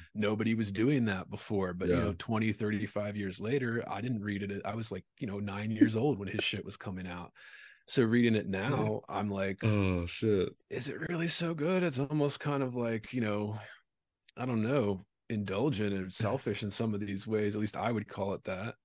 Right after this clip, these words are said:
Speaker 1: I, I don't
Speaker 2: Yeah.
Speaker 1: know. I mean, and is that just me naturally wanting to be a contrarian? I mean, I hope not. Like, I, I try to be as honest as I can when I'm trying to engage with something. I
Speaker 2: Yeah.
Speaker 1: don't, and I,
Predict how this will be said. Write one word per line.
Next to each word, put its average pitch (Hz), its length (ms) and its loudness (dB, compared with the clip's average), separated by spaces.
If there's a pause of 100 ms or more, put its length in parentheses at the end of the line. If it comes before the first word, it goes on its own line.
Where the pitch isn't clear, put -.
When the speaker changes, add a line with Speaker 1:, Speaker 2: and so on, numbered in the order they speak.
Speaker 1:
I, 113 80 -2
I 98 160 4
don't 85 140 2
Speaker 2:
Yeah. 160 100 4
Speaker 1:
know. 95 120 -2
I 101 60 -4
mean, 110 300 4 (200)
and 120 120 6
is 110 100 2
that 110 220 2
just 117 200 0
me 110 440 4 (280)
naturally 107 600 0
wanting 104 280 2
to 104 60 -2
be 101 180 2
a 101 40 -2
contrarian? 107 800 -4 (280)
I 104 120 -2
mean, 107 220 2
I 98 100 2
hope 107 300 0
not. 98 340 -2 (100)
Like, 98 200 -4
I, 101 200 0
I 101 140 0
try 98 320 2
to 104 80 2
be 95 360 0 (420)
as 101 240 -2
honest 98 640 -2 (1000)
as 101 180 -2
I 92 120 -2
can 104 400 -2
when 95 100 -4
I'm 90 180 -6
trying 95 260 -4
to 95 80 -4
engage 95 360 -2
with 101 160 -2
something. 95 420 -4
I 92 60 6
Speaker 2:
Yeah. 85 60 4
Speaker 1:
don't, 78 320 -2 (720)
and 104 140 -2
I, 95 120 -2